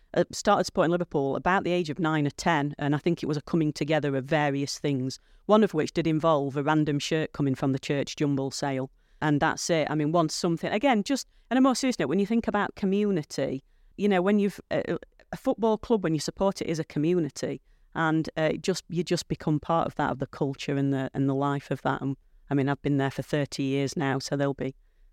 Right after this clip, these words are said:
there'll be no changing. And the, actually, the significance, you know, Liverpool are very famously connected with the "You'll Never Walk Alone"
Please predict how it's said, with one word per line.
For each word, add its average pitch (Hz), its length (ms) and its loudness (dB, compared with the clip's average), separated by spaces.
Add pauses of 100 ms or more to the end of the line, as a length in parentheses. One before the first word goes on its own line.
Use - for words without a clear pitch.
(120)
there'll 151 100 -4
be 139 100 -6
no 139 200 0
changing. 135 640 -6
And 202 160 4
the, 220 40 6
actually, 220 340 0
the 147 100 -2
significance, 170 880 -2
you 185 100 0
know, 147 140 2
Liverpool 165 420 0
are 143 60 -2
very 143 160 0
famously 139 480 0
connected - 480 -4
with 131 160 -6
the 139 100 -2
"You'll 135 240 0
Never 139 240 0
Walk 139 300 -4
Alone" 156 320 -2